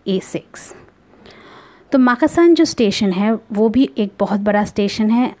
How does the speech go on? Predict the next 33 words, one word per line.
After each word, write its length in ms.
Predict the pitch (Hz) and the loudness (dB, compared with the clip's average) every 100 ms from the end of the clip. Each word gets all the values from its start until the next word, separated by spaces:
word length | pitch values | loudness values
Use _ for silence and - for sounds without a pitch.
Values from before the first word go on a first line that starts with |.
| - | -6
वहाँ 180 | 190 185 | -4 -2
पे 80 | 214 | -2
आसपास 520 | 196 190 - 208 196 | -2 -4 -4 -4 -2
भी 80 | 208 | -4
बहुत 280 | 190 208 | -2 -4
सारे 320 | - 214 196 190 | -4 -2 0 -2
offices 520 | 196 190 208 220 196 | -2 -4 -4 -4 -4
हैं, 160 | 208 | -2
लोग 200 | 202 180 175 | -2 -2 -2
बहुत 260 | 185 202 | -4 -6
उतरते 480 | - 214 185 185 196 | -8 -6 -4 -4 -4
हैं, 320 | 190 196 190 - _ - | -4 -2 -4 -6 _ -8
एक, 320 | 214 190 - - | -4 -4 -6 -4
अ, 280 | 196 185 | -2 -2
भी 240 | 185 214 302 | 0 2 4
रहता 260 | 262 226 | 4 0
है 240 | 196 185 180 | -2 -4 -6
usually 300 | 170 175 175 | -4 -4 -4
station 340 | - 170 - | -4 -6 -2
में 140 | 175 165 | -2 -2
बहुत। 360 | 160 208 262 - - - - - - - - | -2 -2 -4 -12 -20 -20 -20 -20 -20 -20 -4
तो 120 | 196 | 2
ये 220 | 214 262 233 | 4 4 4
जैसे 220 | 220 220 | 2 0
waterway 420 | 208 202 208 190 | -2 -2 -2 -2
का 120 | 190 | -4
मैं 160 | 185 180 | -4 -2
बोल 200 | 180 175 | 0 0
रही 120 | 175 | -2
थी, 120 | - | -2
आपने 340 | 175 190 180 170 | -4 -2 -2 -2
देखा, 440 | 175 - 190 196 - - | -4 -4 -8 -8 -12 -6
वो 400 | 185 170 170 - | -2 0 -2 -8